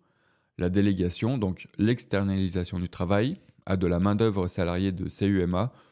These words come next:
ou d'entreprises de travaux agricoles, progresse significativement. L'environnement de travail étant parfaitement maîtrisé, contrôlé, déshumanisé,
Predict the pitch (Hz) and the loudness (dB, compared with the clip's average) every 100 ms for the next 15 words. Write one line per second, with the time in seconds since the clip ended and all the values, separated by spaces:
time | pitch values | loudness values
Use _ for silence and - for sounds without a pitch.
0 | _ 95 95 98 101 92 - 117 104 - | _ -2 0 0 -2 -4 0 0 0 -6
1 | - 90 - 92 98 104 82 87 - 90 | -4 -4 -2 0 2 2 0 -4 -2 -2
2 | 127 - - _ - 95 90 104 - - | -2 -8 -20 _ -6 -2 0 0 -2 -12
3 | - 110 107 107 104 98 90 82 85 80 | -4 0 2 0 -2 -4 -4 -4 -6 -8
4 | 73 - _ _ _ _ _ _ _ 95 | -10 -16 _ _ _ _ _ _ _ 0
5 | 113 113 123 123 123 98 - 90 98 120 | 2 4 2 2 0 0 -2 0 2 0
6 | - 92 90 92 104 - 107 107 98 - | -4 -2 -2 -2 -2 -2 -4 -2 -2 -4
7 | - 87 104 120 - 101 98 101 101 101 | -8 -2 -2 -2 -4 -4 -2 0 0 0
8 | 98 _ 85 104 98 101 87 87 85 92 | -4 _ 0 2 2 0 0 0 -2 -2
9 | 95 | -2